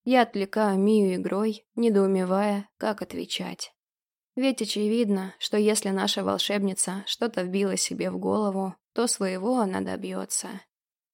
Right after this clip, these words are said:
А в Мии мало того, что мои гены и гены Ванессы,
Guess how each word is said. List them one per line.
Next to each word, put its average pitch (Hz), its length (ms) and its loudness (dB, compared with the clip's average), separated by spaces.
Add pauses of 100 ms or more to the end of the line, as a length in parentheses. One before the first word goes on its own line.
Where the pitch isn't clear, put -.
(120)
А 233 160 2
в 226 40 2
Мии 240 280 4
мало 202 360 4
того, 180 420 -8 (120)
что - 240 -2
мои 208 340 4
гены 185 520 -4 (120)
и 220 80 0
гены 196 340 2
Ванессы, 190 680 -2